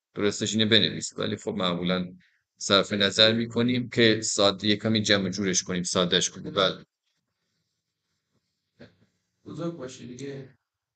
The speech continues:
Speaker 1: در مج-، در کل از رابطه تماشا کنی، آره. تو
Speaker 2: اه.
Speaker 1: فرکانس‌های بالا می‌تونی صرف نظر کنی ازش.
Speaker 2: توی نسبت به خود پارامتر اف، توی خروج بزرگتره.
Speaker 1: نه، هیچ فرقی نمی‌کنن. ولی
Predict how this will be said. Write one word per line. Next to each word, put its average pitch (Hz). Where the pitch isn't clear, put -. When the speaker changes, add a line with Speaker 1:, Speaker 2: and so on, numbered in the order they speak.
Speaker 1:
در 110
مج-، 104
در 101
کل 123
از 95
رابطه 98
تماشا 101
کنی، 107
آره. 87
تو -
Speaker 2:
اه. 139
Speaker 1:
فرکانس‌های 107
بالا 113
می‌تونی 135
صرف 110
نظر 95
کنی 90
ازش. -
Speaker 2:
توی 151
نسبت 147
به -
خود -
پارامتر -
اف، 170
توی 143
خروج 143
بزرگتره. 139
Speaker 1:
نه، 120
هیچ 120
فرقی 127
نمی‌کنن. 92
ولی 123